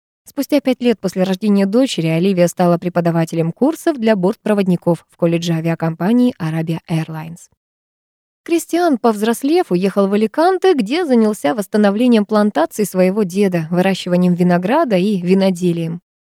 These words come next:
Вина семьи Фернандес Торрес вскоре заняли лидирующее место на западном рынке.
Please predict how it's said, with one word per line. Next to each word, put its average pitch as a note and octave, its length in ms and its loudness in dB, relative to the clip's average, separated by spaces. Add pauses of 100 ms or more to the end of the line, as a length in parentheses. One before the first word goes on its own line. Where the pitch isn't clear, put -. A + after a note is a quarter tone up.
(300)
Вина G3+ 520 2
семьи F#3+ 340 2
Фернандес F3+ 560 0
Торрес D#4 420 2
вскоре G#3+ 360 0
заняли F#3+ 360 4
лидирующее G3 800 0
место F#3+ 380 2
на F#3 100 4
западном E3 440 -2
рынке. D3+ 340 -8